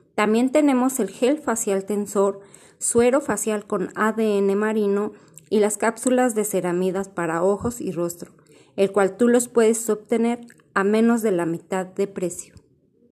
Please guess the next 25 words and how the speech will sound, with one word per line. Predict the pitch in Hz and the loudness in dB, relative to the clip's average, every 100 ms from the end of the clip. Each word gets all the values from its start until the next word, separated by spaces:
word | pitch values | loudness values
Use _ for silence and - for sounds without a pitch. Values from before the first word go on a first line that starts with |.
| _ _ - | _ _ 0
Otro | 254 247 294 | 0 4 4
beneficio | 269 208 202 214 - 220 | 4 2 0 0 2 2
que | 208 | 0
tenemos | 185 175 170 170 170 175 180 - | 0 2 4 4 4 2 -2 -6
es | - 233 | 0 2
el | 277 254 | 2 2
nuevo | 220 208 | 2 2
Club | 208 220 233 - | 0 0 0 0
Elite | 190 180 190 | 2 2 -2
Terramar. | - 185 170 180 196 208 - _ _ _ - | 0 0 4 2 2 0 -8 _ _ _ -4
Este | 226 - 247 | -2 4 6
está | 226 - 165 | 6 2 -2
formado | 180 175 170 180 185 | 0 2 2 2 -2
por | 180 165 | -2 -4
seis | - 180 180 | 0 0 0
paquetes | - 185 180 175 214 233 - _ _ _ - | -4 -2 -4 -4 -4 -4 -8 _ _ _ 2
de | 180 | 4
nuestros | 185 185 180 | 4 4 -4
productos | 185 190 185 208 - 233 - | 2 4 4 2 0 0 2
top | 175 165 - _ | 2 0 -6 _
a | - 185 | 0 4
un | 208 240 262 | 4 2 0
superprecio. | - 180 - 170 - 165 170 165 - _ _ _ - | -2 -2 -2 -4 0 -2 -2 -8 -12 _ _ _ -6
Este | 208 - 220 | -2 2 4
beneficio | 226 226 240 220 196 208 196 | 4 4 2 2 0 0 0